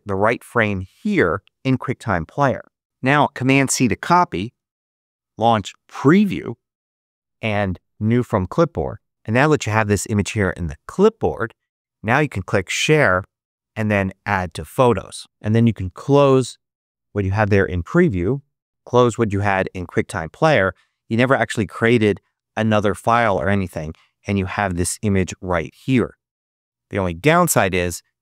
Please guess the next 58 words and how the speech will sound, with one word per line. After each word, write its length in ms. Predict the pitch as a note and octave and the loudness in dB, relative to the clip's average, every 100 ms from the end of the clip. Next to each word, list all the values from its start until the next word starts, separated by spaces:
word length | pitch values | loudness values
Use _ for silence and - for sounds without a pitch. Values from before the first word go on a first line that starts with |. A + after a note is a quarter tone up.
| _ | _
that 120 | F#2 | -4
if 140 | F2+ - | -2 0
you 100 | G2+ | 0
look 160 | G2+ | 2
at 80 | G2 | -2
the 120 | - | -4
information 600 | - G#2 F2+ A2+ C#3 - | -6 -4 0 2 2 0
here, 320 | E2+ F2+ D#2 E2 _ - | -4 -4 -6 -8 _ -6
you'll 100 | G2 | -6
see 300 | - G2 F3+ _ - | -2 -4 -4 _ -2
this 160 | B2+ | -2
is 60 | G2+ | 0
a 80 | F2+ | -4
pretty 400 | - B2+ A2 - | 0 2 2 0
large 500 | F#2 F2+ F2+ F#2 F#2 - | -6 -2 0 0 -2 -8
file. 560 | - - G#2 G2 C#2+ G1+ _ _ | -16 -2 0 0 -4 -12 _ _
You 80 | A2+ | 2
didn't 220 | A2+ A2+ | 4 4
have 180 | G#2+ G2 | 2 0
a 60 | F2+ | -2
chance 280 | - G2+ - | -2 -2 -2
to 100 | E2+ | 0
save 240 | A2+ G2+ | 2 4
it 60 | G2 | 2
out 100 | F#2+ | 0
as 100 | F2 | -2
a 60 | |
J 260 | D#2+ G2 F#2 | 0 2 2
peg 320 | F#2+ E2 D#2+ - | 0 -4 -4 -4
or 260 | F#2+ F2+ - | 0 0 -2
H 240 | G2 F#2+ - | -2 -2 -4
E 100 | F#2+ | -2
I 160 | F2+ D#2+ | 0 -2
C 460 | - - C#3 G2+ F#2+ _ _ - | -2 4 6 6 2 _ _ -12
to 220 | - F#2 - | -4 -4 -2
make 300 | G#2 G2+ F#2+ | 0 0 0
it 140 | F2+ - _ | -4 -4 _
a 220 | F#2+ F#2 D#2 | -4 -2 -2
more 200 | A2 G2+ | 2 2
compressed 540 | - - - F2+ - - | 2 -6 -4 -4 -4 -2
format. 380 | G2+ F2 - - _ _ _ | 0 0 -2 -14 _ _ _
Now 80 | A#2 | -2
I 40 | D#3 | 0
want 120 | G3+ | 0
to 40 | |
show 140 | - E3 | 0 0
you 220 | C#3+ A#2 | 2 2
another 220 | C3 D#3+ | 2 2
method 320 | F#2+ E2+ G#2 | 0 -2 -4
that 160 | G#2 G2 | -2 0
uses 320 | C#3 B2+ G2+ | 0 0 0
an 100 | A2 | 0
app 200 | G#2+ G#2 | 0 -2
that 140 | E2 | -8
you 40 | F#2+ | -2
may 120 | G2+ | -2
not 160 | F2 E2 | -2 -4
have, 360 | - C#3+ - | -4 -4 -4